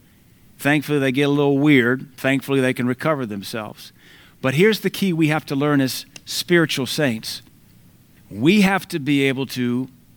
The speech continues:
judge our family and interact with them according to the Spirit of God. If they're backslidden, we're gonna have to treat them differently than if they're serving God.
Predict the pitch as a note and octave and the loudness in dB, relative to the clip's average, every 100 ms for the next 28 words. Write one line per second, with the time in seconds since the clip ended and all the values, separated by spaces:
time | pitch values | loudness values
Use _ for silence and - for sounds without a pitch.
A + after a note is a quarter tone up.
0 | - _ _ - G#2 A2+ D#3+ F3 D#3+ C#3+ | -20 _ _ -16 -6 0 0 0 -4 -6
1 | C#3+ C3+ C3 - F3 F3 D3 A#2 F#2 G2+ | -4 -2 -2 -4 -2 2 2 2 -2 -8
2 | C#3 - - - - - _ - - B2 | -12 -18 -20 -20 -20 -20 _ -10 -4 0
3 | D#3 D#3 D3 D#3 C#3+ C#3+ A2+ A#2+ A#2 A2+ | 2 2 2 0 -4 -10 -6 -4 -4 -6
4 | - C#3+ B2 A2+ A2+ G#2+ - C#3+ A#2+ G2 | -8 -6 -4 -6 -8 -8 -6 -2 -2 -2
5 | G#2+ A#2 F#2+ E2+ - - _ - - _ | -2 -2 -4 -12 -20 -20 _ -20 -20 _
6 | _ - - _ _ _ - - - - | _ -20 -20 _ _ _ -20 -20 -20 -20
7 | _ _ A#2+ G#2+ E3+ G#3+ E3 D3+ - - | _ _ -6 2 2 4 0 -2 -6 -6
8 | C3+ A#2+ C3 C3+ C3 C3+ C3 C3 B2+ - | -4 -4 -4 -4 -4 -2 -2 -4 -8 -6
9 | C#3+ C3+ B2+ A#2 B2+ D3+ - G#2+ G#2 G#2 | -6 -2 -2 0 0 -2 -4 -10 -6 -6
10 | A2+ A#2 A#2 A2+ A#2+ A2 - B2+ A2+ A2 | -4 0 0 -2 -4 -4 -4 -4 -2 -2
11 | A#2 A2 F#2 - | -2 -4 -8 -18